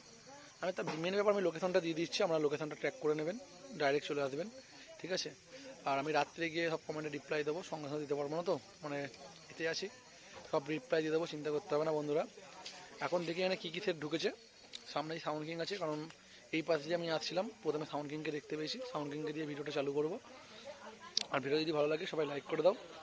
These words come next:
আর চ্যানেলটা যদি কেউ নতুন হও চ্যানেলটা সাবস্ক্রাইব করে দাও। দেখাচ্ছি মানে কী কী সেট আছে। এই যে সাউন্ড কিংয়ের মালমাতার কাজ চলছে, আর একটা সাউন্ড কিংয়ের একটা তিরিশ <clears throat> কানাগদিতে ভাড়া খাটছে, সবাই যেন ডবল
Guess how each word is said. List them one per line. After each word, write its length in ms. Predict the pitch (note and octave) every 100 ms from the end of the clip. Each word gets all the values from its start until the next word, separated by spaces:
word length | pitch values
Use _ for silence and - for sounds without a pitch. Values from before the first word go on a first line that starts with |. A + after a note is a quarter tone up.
| -
আর 60 | D3+
চ্যানেলটা 240 | C#3 C#3+ D3
যদি 80 | D3+
কেউ 80 | D#3+ D3
নতুন 120 | D3
হও 80 | E3+ E3
চ্যানেলটা 240 | D3+ D3+ F3
সাবস্ক্রাইব 320 | E3+ F3+ -
করে 100 | E3 E3+
দাও। 100 | C#4 - - - - - - D3+
দেখাচ্ছি 340 | C#3 D3+ - A3 C#4 -
মানে 140 | D#3 -
কী 60 | C#3
কী 60 | B2+
সেট 120 | C#3 -
আছে। 140 | A#2+ C3+ - - - - A3+ G3+ F#3+ - - D#3 - - - - D#3
এই 40 | D#3+
যে 60 | -
সাউন্ড 160 | D3+ D#3
কিংয়ের 280 | E3 E3 D#3+
মালমাতার 340 | D#3 D#3 D#3 D#3+
কাজ 80 | D#3 D#3
চলছে, 240 | D#3 D#3+ F3+ D3+
আর 80 | C#3+
একটা 140 | - D3
সাউন্ড 160 | D3+ D3
কিংয়ের 220 | D#3 D#3 D3+
একটা 120 | - -
তিরিশ 200 | D#3 E3 - -
<clears throat> 240 | C#3+ D3 -
কানাগদিতে 420 | D3 D3+ D3 D3+ C3+
ভাড়া 140 | D3 D3+
খাটছে, 240 | C#3+ - D3
সবাই 180 | C#3 C#3 C#3+
যেন 100 | E3+ - - - - - - - D3+
ডবল 200 | D#3+